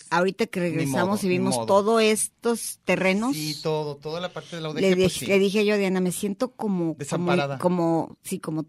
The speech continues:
Speaker 1: una orfandad, como
Speaker 2: Sí.
Speaker 1: intestado todo.
Speaker 2: Pues sí, sí estamos, sí estamos tristes, pero, pero nos vamos a crecer al castigo y vamos a hablar de comida bien rica.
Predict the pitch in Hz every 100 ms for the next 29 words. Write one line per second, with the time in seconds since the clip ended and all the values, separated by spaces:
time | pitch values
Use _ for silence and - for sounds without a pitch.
0 | - 190 226 226 180 165 165 165 185 185
1 | - 180 165 160 143 117 - - - 190
2 | 190 202 190 - 185 190 208 - 175 151
3 | 135 170 - 175 165 160 - - 165 170
4 | - 185 196 208 208 180 - 143 135 220
5 | 254 285 - - 196 220 240 311 - 180
6 | 180 214 220 175 190 202 190 - 190 202
7 | 175 190 175 180 180 170 165 175 175 175
8 | 165 165 - 139